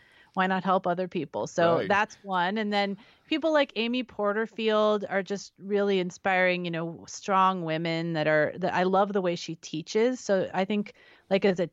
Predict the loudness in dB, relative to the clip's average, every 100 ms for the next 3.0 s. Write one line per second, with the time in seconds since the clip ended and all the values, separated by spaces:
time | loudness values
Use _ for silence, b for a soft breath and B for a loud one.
0 | -8 -4 -2 0 0 0 4 4 6 4
1 | 4 0 -8 -8 -2 -2 0 -2 0 -2
2 | -2 -2 -2 -2 -2 -2 -2 -4 -6